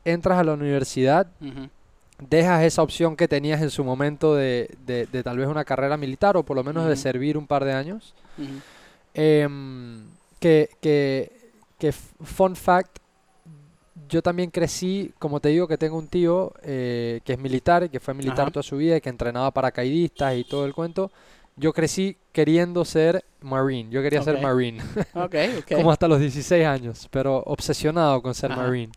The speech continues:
Speaker 1: Hasta que me enteré como que tienes que ser gringo o algo así, pero
Speaker 2: Ok, ok.
Speaker 1: se me fue esa fiebre, pero crecí con esas ganas también. O sea, me parece curioso. Pero entonces llegas, haces universidad,
Speaker 2: Ujú.
Speaker 1: sales de la universidad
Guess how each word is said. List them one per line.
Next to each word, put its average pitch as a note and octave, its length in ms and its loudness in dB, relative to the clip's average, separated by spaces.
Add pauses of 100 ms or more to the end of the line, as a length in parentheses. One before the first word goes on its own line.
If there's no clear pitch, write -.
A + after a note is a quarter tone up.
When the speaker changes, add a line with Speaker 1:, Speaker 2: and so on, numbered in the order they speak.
(240)
Speaker 1:
Hasta C#3 220 -4
que C#3 60 -6
me C#3 60 -2
enteré C3 300 -4
como D3 200 -6
que B2 120 -4
tienes C#3 240 -6
que B2+ 80 -6
ser C3 180 -6
gringo D3+ 480 -2
o E3 100 2
algo G3 160 2
así, A2+ 220 -8
pero A2+ 220 -4
Speaker 2:
Ok, C3 220 -10 (120)
ok. C3 300 -12
Speaker 1:
se - 160 -4
me D3 100 0
fue F3 140 2
esa E3+ 160 2
fiebre, D3 320 4
pero C3 340 -2 (160)
crecí C#3 320 -4
con C#3+ 160 -2
esas C3 220 -6
ganas A2+ 260 -8
también. A2+ 340 -8
O A#2 40 -16
sea, A#2 160 -4
me A#2 260 -6
parece B2 300 -4
curioso. B2 340 -4
Pero D3 140 -2
entonces F#3+ 340 0 (480)
llegas, F#3 540 4
haces D#3+ 260 -2
universidad, D3+ 720 2 (180)
Speaker 2:
Ujú. C3+ 300 -14
Speaker 1:
sales G3 420 4
de G#3 60 4
la F3+ 80 4
universidad C#3+ 800 0